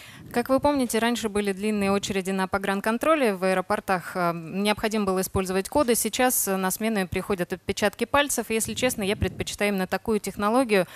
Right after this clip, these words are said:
Например, при вылете из аэропорта Цюриха,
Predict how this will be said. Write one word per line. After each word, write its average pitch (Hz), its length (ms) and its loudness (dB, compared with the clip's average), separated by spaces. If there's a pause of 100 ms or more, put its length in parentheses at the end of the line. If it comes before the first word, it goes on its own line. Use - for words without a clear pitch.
(260)
Например, 208 460 2
при 202 120 2
вылете 202 480 0
из 185 180 0
аэропорта 190 520 0
Цюриха, 226 540 0